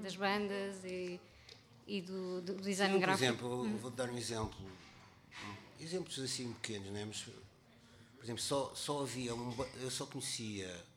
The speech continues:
Speaker 2: eu, eu e a malta da altura, só conhecíamos um barbeiro
Speaker 1: Hum.
Speaker 2: que, que, que fazia moicanos.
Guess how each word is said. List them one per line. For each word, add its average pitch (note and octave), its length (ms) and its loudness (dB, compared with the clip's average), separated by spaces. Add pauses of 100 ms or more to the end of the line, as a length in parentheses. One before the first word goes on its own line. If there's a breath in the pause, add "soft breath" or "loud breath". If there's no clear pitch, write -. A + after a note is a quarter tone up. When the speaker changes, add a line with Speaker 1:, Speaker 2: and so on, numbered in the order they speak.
(120)
Speaker 2:
eu, G#2+ 240 -10 (120)
eu D3 220 -6
e A#2+ 140 -4
a G#2 60 -6
malta G2+ 300 -6
da F#2+ 160 -12
altura, F#2 360 -14
só - 160 -12
conhecíamos G#2 540 -8
um B2+ 80 2
barbeiro G2+ 580 -2 (640 loud breath)
Speaker 1:
Hum. G3+ 140 2
Speaker 2:
que, C3 280 2 (160)
que, C3 520 2 (300)
que C3 360 -2
fazia B2+ 380 -2
moicanos. C3 680 0